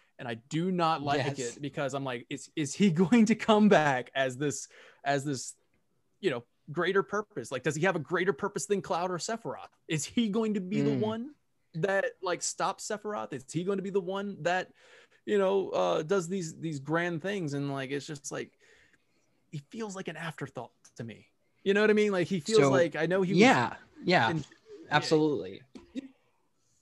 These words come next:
Speaker 1: there you go. That, that's, that's where I, that's where I'm at with it. Whereas when in Crisis Core, when he was introduced in Crisis Core, I was like, "This guy, I mean, he wasn't,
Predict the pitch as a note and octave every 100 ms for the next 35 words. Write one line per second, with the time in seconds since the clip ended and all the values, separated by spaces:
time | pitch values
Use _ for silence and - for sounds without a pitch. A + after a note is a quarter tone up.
0 | - G#3 D3+ F#3+ F3 F#3 F#3+ A#3 - F#3
1 | A#3 A#3 A#3+ A#3 G3 F3 G3 G#3+ A3+ G3+
2 | F3 E3 C#3 B2 C3 B2 C3 C3 B2+ B2+
3 | C#3 C#3+ C3+ C3+ F#3 F#3+ F3+ - E3 C#3
4 | C3 C#3 - - - C#3+ D#3 D3 D3+ D3
5 | C3+ B2+ F#3+ - - _ _ _ D3 C3+
6 | C3+ B2 - C3 D3 D3 C#3+ F3 E3+ G3
7 | F#3 E3 D3 - - - _ _ _ _
8 | _ _ A3+ A#3+ A#3 A#3 A3+ B3 B3+ F3+
9 | C3+ C3